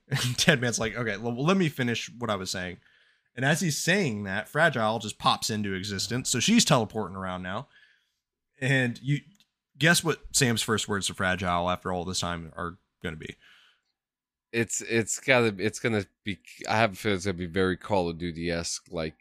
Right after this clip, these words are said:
Speaker 2: "You look like hammered shit."
Speaker 1: Yeah, there you go. He goes, "Fragile, you look like shit. You should be resting." <laughs> Fragile's like, "I know.
Speaker 2: Is she teleporting?
Speaker 1: But I need to
Speaker 2: Wait,
Speaker 1: tell
Speaker 2: is
Speaker 1: you
Speaker 2: she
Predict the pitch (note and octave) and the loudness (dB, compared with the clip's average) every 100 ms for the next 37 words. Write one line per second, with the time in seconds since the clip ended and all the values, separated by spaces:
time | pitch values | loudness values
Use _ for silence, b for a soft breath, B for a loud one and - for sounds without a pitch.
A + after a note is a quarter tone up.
0 | _ F2 F#2 F#2 F#2+ F#2 E2+ - G2 F#2+ | _ -8 -4 -2 -2 -4 -6 -6 -4 -2
1 | F2+ E2 - - - E2+ C2+ _ _ _ | -2 -4 -4 -6 -2 -2 -4 _ _ _
2 | _ _ _ _ _ _ _ _ _ _ | _ _ _ _ _ _ _ _ _ _
3 | _ - D#3+ D#3+ C#3 C3 A2+ G#2+ G2 B2 | _ 4 8 8 8 6 6 4 2 4
4 | C3+ B2+ B2+ A#2+ G2+ - A2+ A#2+ D#3 E3+ | 4 6 6 6 2 2 4 4 4 4
5 | E3+ C3 C#3 C#3+ C3 A2 - C3+ A2+ A#2+ | 4 4 4 4 2 2 6 8 6 4
6 | A#2 G#2 G2+ G2 - G2 - - - - | 0 2 0 0 -2 -6 -8 -2 0 0
7 | - - - _ _ _ _ _ _ _ | -8 -16 -20 _ _ _ _ _ _ _
8 | - A2+ A2+ G#2+ G2+ G2 B2+ D#3 G#3+ - | -6 -4 -4 -6 -4 2 4 6 4 4
9 | C4+ - G#3 G#3 A#3 - C#4 D4 D#4 - | 0 4 6 6 6 4 6 6 4 4
10 | D#4+ - D#3+ D#3+ B2 D3 - E3+ | 2 8 10 10 6 4 6 4